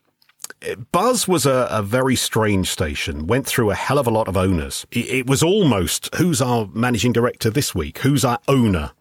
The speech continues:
this month?" You know. Um, and there was,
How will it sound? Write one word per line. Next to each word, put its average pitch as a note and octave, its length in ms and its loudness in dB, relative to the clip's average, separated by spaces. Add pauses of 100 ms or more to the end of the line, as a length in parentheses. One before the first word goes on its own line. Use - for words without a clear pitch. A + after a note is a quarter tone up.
(120)
this C3 240 0
month?" D2 420 -6
You G2+ 120 0
know. D2 120 -4 (580)
Um, A#2+ 600 2 (840)
and C3 200 2
there C#3+ 100 2
was, C3+ 380 0